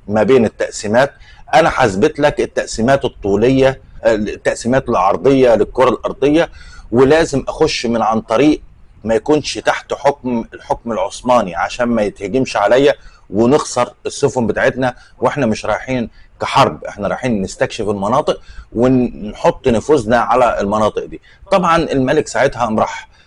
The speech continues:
فرحان قوي بيه، وكان منشكح قوي، وقام راح مديله عطايا،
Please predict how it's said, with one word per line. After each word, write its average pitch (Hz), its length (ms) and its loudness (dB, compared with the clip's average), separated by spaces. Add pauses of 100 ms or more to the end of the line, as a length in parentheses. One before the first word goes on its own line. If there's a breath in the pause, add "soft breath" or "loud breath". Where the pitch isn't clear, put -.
فرحان 131 460 0
قوي 113 300 4
بيه، 120 280 4
وكان 107 800 2
منشكح - 580 -4
قوي، 139 200 4
وقام 147 300 2
راح - 180 -4
مديله 120 560 4
عطايا، 120 600 4